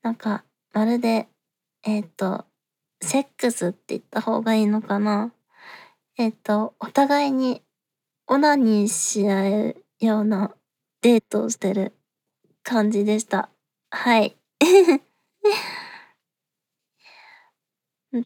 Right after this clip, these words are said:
当に、なんか、初めてするときは、オナニーの見せ合いっことかもしてみたいですね。<laughs> 興奮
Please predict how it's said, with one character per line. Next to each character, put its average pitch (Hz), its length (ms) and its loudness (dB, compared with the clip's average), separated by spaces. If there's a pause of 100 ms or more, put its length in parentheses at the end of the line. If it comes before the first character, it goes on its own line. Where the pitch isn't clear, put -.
当 220 140 -4
に、 226 320 -2 (680)
な 226 100 -4
ん 226 60 -6
か、 202 300 -6 (1120)
初 254 360 -2
め 254 200 2
て 202 500 -4 (220)
す - 160 -8
る 208 140 -2
と 208 140 -8
き 208 200 -8
は、 202 320 -6 (480)
オ 233 80 0
ナ 254 180 2
ニ 214 200 2
ー - 20 -2
の 190 220 -4 (320)
見 220 100 -2
せ 214 180 -2
合 214 160 2
い - 20 0
っ 220 100 -6
こ - 160 -10
と - 140 -8
か - 240 -12
も 185 280 -6 (380)
し 214 100 -4
て 233 160 2
み 226 160 0
た 233 180 0
い 208 60 2
で 208 120 0
す 220 160 -10
ね。 240 220 -10 (300)
<laughs> 349 400 6 (4000)
興 240 220 0
奮 240 380 -2